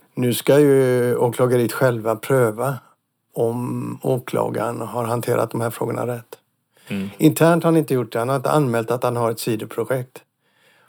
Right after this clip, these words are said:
Speaker 1: Och han har inte berättat liksom graden utav verklighetsanpassning. Och ingen har fattat överhuvudtaget detta med att detta, denna rättegången på, kan påverka.
Speaker 2: Nej.
Speaker 1: Så att även om de skulle ge ut den så kommer den ha dålig rykte, den boken. Den,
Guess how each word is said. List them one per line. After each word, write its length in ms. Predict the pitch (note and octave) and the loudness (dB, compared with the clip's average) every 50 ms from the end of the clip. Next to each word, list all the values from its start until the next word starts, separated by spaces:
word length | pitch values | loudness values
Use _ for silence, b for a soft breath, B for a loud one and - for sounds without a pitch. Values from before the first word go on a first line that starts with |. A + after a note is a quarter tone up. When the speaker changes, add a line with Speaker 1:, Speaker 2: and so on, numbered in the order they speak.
| b b b | b b b
Speaker 1:
Och 140 | - B2 A#2+ | 0 2 2
han 220 | A2+ B2 B2 A#2+ | 2 2 2 2
har 100 | B2 B2 | 2 2
inte 440 | C3 C3 B2+ A#2 G#2+ - _ - C3+ | 2 0 0 -2 -4 -6 _ 0 2
berättat 580 | C#3 C#3+ C3+ A#2+ A2 - - A2+ A#2 A#2+ - A#2+ | 2 4 2 2 0 -2 -4 -4 -4 -4 -4 -6
liksom 400 | A#2 A2 A2+ - - A#2+ A#2+ A#2 | -8 -6 -8 -8 -8 -8 -6 -2
graden 480 | B2 A#2+ A#2 A2 A2 A#2+ A#2 A2+ A#2 | 0 2 2 2 0 -2 -4 -6 -6
utav 440 | A2+ A2+ - - A#2 A#2 A2+ A2+ A2 | -6 -8 -6 -6 -6 -4 -4 -6 -8
verklighetsanpassning. 1200 | A2+ A2 A2+ A#2 B2 B2 A#2 - - A#2 G#2+ - - A2+ G#2+ - A#2 A#2 A2 - - B2 A#2+ - | -10 -12 -4 -2 0 0 0 -2 -2 -4 -4 -4 -4 -6 -6 -4 -6 -6 -6 -6 -8 -6 -6 -2
Och 60 | F#2 | 0
ingen 300 | D3 C#3 C3 A#2 A#2+ B2+ | 2 2 2 2 2 2
har 80 | C3 B2 | 2 2
fattat 420 | - C3 B2+ - - A2+ A2+ - | 2 0 0 0 -4 -6 -6 -4
överhuvudtaget 540 | A#2 A2 A2+ - - - A2+ A#2 A2+ A#2+ A#2 | -6 -6 -6 -8 -6 -4 -4 -4 -4 -4 -4
detta 260 | - A#2+ - - A2+ | -6 -6 -6 -8 -12
med 260 | G#2+ G#2+ A2+ A2 G#2 G#2 - | -12 -12 -14 -14 -16 -18 -14
att 160 | - - A#2+ | -12 -12 -10
detta, 280 | - C3 A#2+ - B2 C3 | -10 -10 -8 -8 -8 -8
denna 320 | C3+ B2+ B2+ B2 A#2+ A#2 A#2+ | -4 -2 -2 -2 -2 -2 -4
rättegången 600 | B2+ A#2+ - - B2 A2+ A2+ A2+ A2 A2 G#2+ - _ _ _ - | -4 -6 -6 -8 -8 -8 -8 -8 -10 -12 -14 -18 _ _ _ -4
på, 220 | C3+ B2 A#2+ C3 C3 | -4 -4 -4 -4 -6
kan 180 | - B2 A#2+ A#2 | -6 -6 -6 -4
påverka. 360 | - A#2+ A#2+ A#2 A2+ - - A2+ | -6 -6 -6 -8 -10 -8 -6 -4
Speaker 2:
Nej. 180 | G#2+ G2+ G2+ G2 b b b b b b b b b | -2 -2 -4 -6 b b b b b b b b b
Speaker 1:
Så 160 | - - C#3 | -4 0 0
att 140 | C3+ C3 C3 _ - - _ _ _ _ _ _ - | 0 0 -2 _ -20 -20 _ _ _ _ _ _ 0
även 240 | - D#3+ C#3+ C3 C3 | 2 2 4 2 2
om 60 | C3+ | 0
de 60 | B2+ A2+ | -2 -2
skulle 220 | - - C#3 C#3 | -2 -4 -2 0
ge 120 | D3+ D#3 | 0 2
ut 240 | C3 A#2+ A2+ G#2+ - | 2 0 -2 -4 -4
den 160 | - D3 C3 | -2 -2 -2
så 120 | A#2+ - B2+ | -2 -4 -8
kommer 200 | - - C#3+ C#3+ | -6 -4 -2 -2
den 160 | C#3+ B2 A#2+ | -2 -2 -2
ha 80 | B2 B2+ | -2 -2
dålig 340 | D#3 D3 C3 B2 B2+ B2+ | -2 -2 -2 -2 -4 -4
rykte, 260 | C3+ C3 - - - C#3+ | -6 -8 -8 -6 -4 -2
den 160 | C#3 B2+ B2+ | -2 -2 -4
boken. 480 | A#2+ A#2 - - - A2+ A2+ A2+ A#2 - | -6 -10 -12 -12 -12 -12 -12 -14 -14 -8
Den, 380 | B2+ B2 B2 B2 B2 A#2+ A#2 | -6 -4 -4 -4 -6 -8 -10